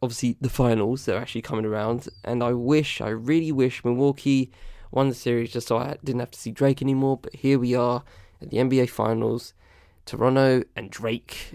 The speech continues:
versus the Golden State Warriors. Now, I obviously have the Golden State Warriors winning the le-, winning, winning all comfortably, simply because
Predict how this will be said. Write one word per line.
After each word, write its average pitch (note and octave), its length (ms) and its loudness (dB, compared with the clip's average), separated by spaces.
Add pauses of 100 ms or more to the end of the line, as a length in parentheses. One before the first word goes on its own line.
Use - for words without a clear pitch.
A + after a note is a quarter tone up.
versus A#2+ 560 -2
the - 100 -6
Golden G#2+ 240 -4
State - 240 -12
Warriors. - 460 -10 (560)
Now, B2 460 2 (320)
I C3+ 100 0
obviously B2+ 300 0
have B2+ 220 0
the B2 80 -4
Golden A#2 180 0
State G#2 240 -4
Warriors B2 500 0
winning B2+ 280 2
the A#2 80 -4
le-, C#3 320 -2
winning, C3 480 0
winning B2 280 -8
all D3 400 0 (240)
comfortably, C#3 720 0
simply B2 380 -2
because B2+ 680 -2